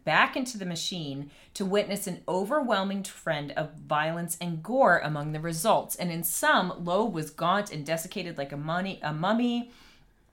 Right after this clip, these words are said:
In others, her face ruptures and swells as she suffers a terrible accident. Sometimes she's accompanied by small childlike forms. And she's like, "I don't," she said, "I don't even feel comfortable posting the most disturbing ones because they're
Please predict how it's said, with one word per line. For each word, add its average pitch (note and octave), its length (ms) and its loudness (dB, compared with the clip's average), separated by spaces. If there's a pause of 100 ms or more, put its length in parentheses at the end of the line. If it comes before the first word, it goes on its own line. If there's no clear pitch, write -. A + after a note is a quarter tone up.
(220)
In F3 160 -2
others, G#3 440 4
her D#3+ 120 -6
face F#3 420 -2
ruptures F#3 420 -2
and D3 140 -6
swells E3 480 0
as C3+ 80 -8
she - 160 -10
suffers D#3+ 400 -4
a A2+ 60 -10
terrible C#3+ 420 -8
accident. G3 560 0
Sometimes G#3+ 400 0
she's F#3+ 140 -4
accompanied D#3+ 400 -6
by C3+ 80 -4
small D3+ 320 -6
childlike - 500 -6
forms. A3 600 0 (600)
And E3 420 0
she's F3 220 -4
like, F3 160 2
"I F3 60 6
don't," F3+ 560 -2
she F#3 180 -2
said, E3+ 160 2
"I D#3 120 6
don't E3 160 -2
even D#3 200 -6
feel D3+ 140 -6
comfortable C#3+ 760 -6 (360)
posting D#3+ 400 -4
the D3 40 -8
most C#3 200 -6
disturbing C#3+ 420 -6
ones C3+ 400 -10 (320)
because D3 720 -2 (340)
they're C#3 300 -4